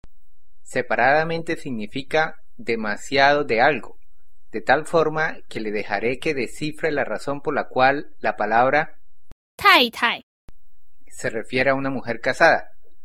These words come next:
Speaker 1: Si no sabe el nombre de alguien, es perfectamente aceptable llamarle
Speaker 2: 先生。
Speaker 1: para los hombres y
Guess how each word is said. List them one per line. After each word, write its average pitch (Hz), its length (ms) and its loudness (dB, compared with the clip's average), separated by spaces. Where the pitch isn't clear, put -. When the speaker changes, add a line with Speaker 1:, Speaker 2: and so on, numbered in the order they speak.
Speaker 1:
Si - 240 -6
no 156 160 -2
sabe 190 240 6
el 190 80 0
nombre 175 320 0
de 127 140 2
alguien, 147 460 0
es 131 180 -4
perfectamente 151 800 -2
aceptable 139 880 2
llamarle 120 720 0
Speaker 2:
先 381 380 4
生。 226 360 0
Speaker 1:
para 107 200 2
los 95 220 -4
hombres 180 420 2
y 175 380 -4